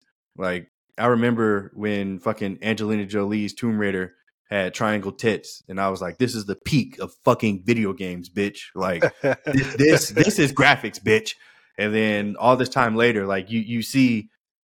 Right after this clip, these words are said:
Speaker 1: basically, like, real human beings, like, on a video game. Like, it looks so good.
Speaker 2: Ass
Speaker 1: Um,
Speaker 2: shaking on top of a car and
Speaker 1: Yeah, like, yeah, yeah, let's do it. Let's, let's do it.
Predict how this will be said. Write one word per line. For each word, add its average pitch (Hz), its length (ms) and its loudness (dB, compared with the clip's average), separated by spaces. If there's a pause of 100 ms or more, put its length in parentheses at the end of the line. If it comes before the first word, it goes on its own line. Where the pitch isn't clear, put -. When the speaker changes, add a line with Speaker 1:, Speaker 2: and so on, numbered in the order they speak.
(260)
Speaker 1:
basically, 135 520 4
like, 107 240 0
real 131 380 4
human 135 360 0
beings, 127 420 2
like, 98 240 0
on 120 120 0
a 107 40 0
video 147 320 4
game. 92 240 -6
Like, 92 140 -6
it 123 80 0
looks 131 280 -2
so 127 200 2
good. 117 300 -4 (640)
Speaker 2:
Ass 98 280 0
Speaker 1:
Um, - 40 -2
Speaker 2:
shaking 113 380 -2
on 113 80 -2
top 113 220 0
of 110 100 -2
a 113 60 -2
car 117 480 -4
and 92 340 -12
Speaker 1:
Yeah, 101 400 4 (160)
like, 117 160 2
yeah, 123 160 4
yeah, 98 220 0
let's 110 180 -2
do 92 200 -4
it. - 180 -8
Let's, 113 260 -4
let's 117 160 -6
do 110 220 0
it. 107 160 0